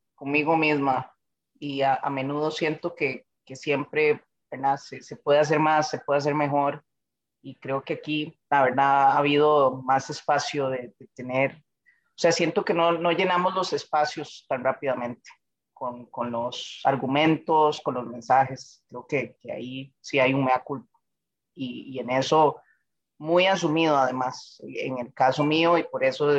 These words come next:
dijimos, "Vamos a tomar, ¿no? A, hay que cambiar esta dinámica, esta estrategia, hay que lanzarse".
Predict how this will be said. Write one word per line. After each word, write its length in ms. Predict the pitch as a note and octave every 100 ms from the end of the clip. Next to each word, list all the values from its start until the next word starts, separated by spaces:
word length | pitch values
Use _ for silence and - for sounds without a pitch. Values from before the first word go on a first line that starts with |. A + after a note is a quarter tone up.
| B2
dijimos, 500 | G2 B2+ C3+ C#3+ D3
"Vamos 500 | C3+ C3 D3+ D3+ - C3
a 320 | - B2+ -
tomar, 560 | C3 A#2+ C#3 D#3 E3+ D3+
¿no? 300 | C#3 D#3+ F#3+
A, 320 | C3 B2 -
hay 100 | B2+ -
que 240 | C#3+ C#3
cambiar 460 | - C3 B2 C#3 D3+
esta 280 | D#3 - D#3
dinámica, 560 | D3 D3 E3 E3+ -
esta 220 | D3+ - C3+
estrategia, 840 | - - - D#3+ E3+ F#3+ F#3 D3+
hay 100 | C3+
que 120 | -
lanzarse". 760 | C3 B2+ - D#3+ D#3+ - A3+